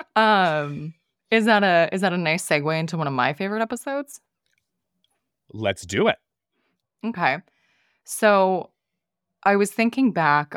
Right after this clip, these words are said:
Speaker 1: on, you know, I joined Sapper Labs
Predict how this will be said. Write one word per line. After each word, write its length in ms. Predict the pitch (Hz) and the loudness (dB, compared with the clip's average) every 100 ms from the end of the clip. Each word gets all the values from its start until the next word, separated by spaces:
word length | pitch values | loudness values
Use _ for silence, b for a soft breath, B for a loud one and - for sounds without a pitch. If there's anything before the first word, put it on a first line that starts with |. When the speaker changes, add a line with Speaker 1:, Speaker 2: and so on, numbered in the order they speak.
| - | -4
Speaker 1:
on, 640 | 147 143 139 151 139 143 _ _ | 0 0 -2 -6 -10 -12 _ _
you 140 | 165 | -10
know, 160 | 165 151 | -4 -2
I 180 | 151 165 | 0 -2
joined 320 | 170 151 147 | -4 -8 -8
Sapper 340 | - 147 147 | -6 -6 -6
Labs 540 | 147 139 135 135 - | -4 0 -2 -4 -14